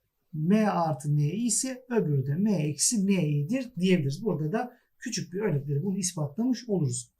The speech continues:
Şimdi bakalım. Şöyle bir soru var. Diyor ki köklerinden biri dört eksi üç i olan karmaşık sayısının reel katsayı ikinci dereceden denklemi bulalım.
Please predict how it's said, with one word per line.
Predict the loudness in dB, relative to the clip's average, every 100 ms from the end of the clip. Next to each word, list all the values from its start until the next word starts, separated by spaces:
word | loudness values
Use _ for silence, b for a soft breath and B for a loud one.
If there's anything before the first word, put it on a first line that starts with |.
| _ _ _
Şimdi | -8 -2 4
bakalım. | 6 6 2 -2 -14 _ _ _ _ _ _ _ _ _ _ b b b
Şöyle | 2 4 4
bir | 4
soru | 4 4 4
var. | 2 0
Diyor | 0 0
ki | 0 -4 0
köklerinden | -2 -2 0 2 2 2 2 4
biri | 4 2 0 -6 -20 _ _ _ _ _ _ 2
dört | 6 6 4 4
eksi | 4 6 6 4 2 -4 _ _ _ _
üç | -4 -4 -6 -2
i | 0 0
olan | 0 2 0 -2
karmaşık | -2 0 2 2 0 -2 -2
sayısının | 2 2 2 -2 -4 -6 0
reel | 0 2 0 -4
katsayı | -4 0 0 -2
ikinci | -6 -4 -4 -2
dereceden | -2 -2 -2
denklemi | 0 0 0 -2
bulalım. | 2 2 2 -4